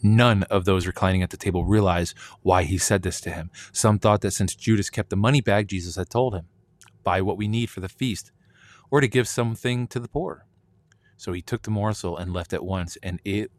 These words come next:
was night. <clears throat> When Jesus had left, Jesus said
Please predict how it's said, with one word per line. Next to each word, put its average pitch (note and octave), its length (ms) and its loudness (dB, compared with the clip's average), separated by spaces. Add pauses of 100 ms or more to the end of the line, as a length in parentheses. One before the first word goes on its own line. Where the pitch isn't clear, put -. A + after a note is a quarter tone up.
was F#2 320 0
night. F2+ 440 -8 (680)
<clears throat> C#3 360 2 (1900)
When G2+ 160 2
Jesus C3 380 4
had A2+ 120 4
left, G2 460 0
Jesus G2+ 320 -2
said E2 320 -4